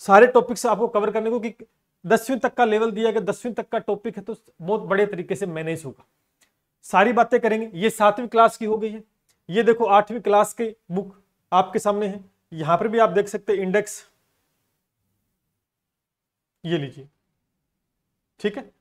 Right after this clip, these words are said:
इसके अंदर भी देखें आप, परिमेय संख्या, एक चर वाले रैखिक चतुर्भुज का आंकड़ों पर वर्ग, घनमूल, घन, राशि, क्षेत्रमिति, घातांक, सीधा प्रतिलोम, गुणनखंड, यानी सारे के सारे टॉपिक्स हैं। और एक फायदा यूं कि छठी से करोगे तो फिर बेस बनेगा, फिर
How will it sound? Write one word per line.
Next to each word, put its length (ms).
इसके 240
अंदर 140
भी 80
देखें 260
आप, 260
परिमेय 260
संख्या, 340
एक 340
चर 120
वाले 160
रैखिक 240
चतुर्भुज 540
का 100
आंकड़ों 320
पर 100
वर्ग, 320
घनमूल, 400
घन, 220
राशि, 300
क्षेत्रमिति, 480
घातांक, 440
सीधा 280
प्रतिलोम, 340
गुणनखंड, 380
यानी 340
सारे 340
के 120
सारे 240
टॉपिक्स 440
हैं। 80
और 80
एक 160
फायदा 260
यूं 140
कि 100
छठी 300
से 140
करोगे 360
तो 340
फिर 120
बेस 280
बनेगा, 300
फिर 200